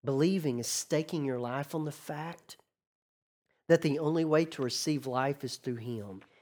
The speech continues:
It's by placing all of your hope on him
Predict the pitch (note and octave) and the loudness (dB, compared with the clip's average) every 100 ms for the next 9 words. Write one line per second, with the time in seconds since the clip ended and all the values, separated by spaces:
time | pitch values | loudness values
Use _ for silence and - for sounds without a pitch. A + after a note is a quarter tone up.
0 | _ _ _ - D#3 - D3+ - F#3 F3 | _ _ _ -4 0 6 4 6 4 6
1 | F3+ C#3+ - D3+ F3 G3 A3 A#3 A3+ - | 4 2 0 4 8 8 8 6 2 -6
2 | - D3+ D3 B2+ F3 F#3+ F#3+ - C#3 C3 | 0 2 2 0 2 2 2 -4 -4 -2
3 | B2 - G3+ E3+ C3 A#2+ | -6 -4 0 2 0 -2